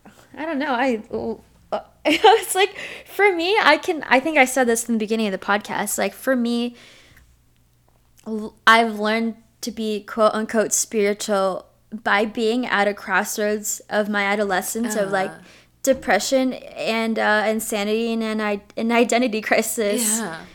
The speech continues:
Speaker 1: A-, and that's, I think, I think that's how it goes, if I'm being honest. Like,
Speaker 2: Mm-hmm.
Speaker 1: I, I've met a lot of people who say the same thing. Like, they're just, uh, like, learning through their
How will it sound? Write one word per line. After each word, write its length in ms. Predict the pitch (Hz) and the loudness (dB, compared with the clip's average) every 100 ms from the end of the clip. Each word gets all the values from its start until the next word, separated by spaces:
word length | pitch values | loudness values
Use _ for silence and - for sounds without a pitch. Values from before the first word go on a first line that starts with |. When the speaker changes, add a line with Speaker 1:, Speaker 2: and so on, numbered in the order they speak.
| - - | -16 -4
Speaker 1:
A-, 160 | 127 - - _ - | -4 -4 -20 _ -8
and 180 | 220 233 | -4 0
that's, 340 | 285 - - | -2 -2 -6
I 120 | - 233 | -6 -6
think, 260 | 294 311 _ _ _ - | -6 -8 _ _ _ -6
I 100 | 233 | -4
think 260 | 320 403 | -4 -6
that's 240 | 370 381 - | -4 -4 -2
how 160 | 311 311 | 0 0
it 80 | |
goes, 340 | 202 240 208 202 | 0 -2 -2 -4
if 180 | 208 208 | -8 -8
I'm 100 | 208 | -10
being 200 | 214 208 | -12 -12
honest. 420 | 214 247 277 226 | -10 -10 -12 -14
Like, 180 | 220 202 175 | -14 -14 -16
Speaker 2:
Mm-hmm. 100 | 190 _ - - - | -20 _ -20 -20 -10
Speaker 1:
I, 180 | - - - | -8 -6 -4
I've 400 | 214 208 190 _ | -2 -2 -8 _
met 180 | 214 208 | -6 -4
a 80 | 196 | 0
lot 160 | 190 190 | 0 -2
of 140 | 190 | -4
people 320 | 196 190 196 | -12 -8 -8
who 300 | 196 202 196 - _ _ - | -6 -8 -10 -18 _ _ -10
say 220 | - 214 | -4 -2
the 120 | 202 | -2
same 280 | 202 202 202 | -2 -4 -6
thing. 300 | 202 214 214 | -8 -8 -8
Like, 340 | 185 202 - _ _ _ _ _ _ _ _ - _ _ | -10 -12 -16 _ _ _ _ _ _ _ _ -20 _ _
they're 240 | 202 202 | -2 -2
just, 460 | 202 208 220 - - | -2 -4 -4 -6 -4
uh, 600 | 185 196 196 196 170 156 - _ _ _ _ _ _ _ _ _ _ | -2 0 0 0 -2 -6 -12 _ _ _ _ _ _ _ _ _ _
like, 720 | 220 214 202 196 - - - _ _ _ _ _ _ _ _ _ _ - | -2 0 2 0 -4 -18 -20 _ _ _ _ _ _ _ _ _ _ -8
learning 520 | 220 233 247 240 226 | 2 4 4 2 -2
through 460 | - 220 214 202 | 0 2 4 2
their 360 | 202 190 196 | 0 0 -2